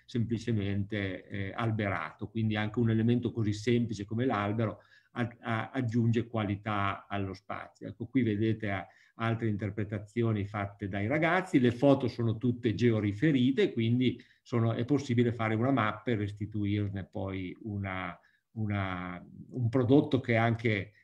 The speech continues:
è anche presentabile e condividi-, condivisibile facilmente. Ecco, qui vedete altre, altre immagini che restituiscono. Ecco, qual è l'obiettivo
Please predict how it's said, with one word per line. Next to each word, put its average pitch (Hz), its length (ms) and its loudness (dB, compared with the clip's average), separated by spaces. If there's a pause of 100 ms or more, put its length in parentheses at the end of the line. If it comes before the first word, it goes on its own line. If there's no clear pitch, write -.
è 113 100 -6
anche 110 300 0
presentabile 113 800 2
e 98 80 -2
condividi-, 104 640 -4
condivisibile 104 1040 0 (260)
facilmente. 95 920 -6 (300)
Ecco, 104 280 -12
qui 117 160 -6
vedete 101 960 -6
altre, 101 640 -10
altre 104 340 -4
immagini 95 680 -2
che 101 140 -10
restituiscono. 98 800 -10
Ecco, 156 180 -6
qual 254 160 2
è 214 60 6
l'obiettivo 127 880 8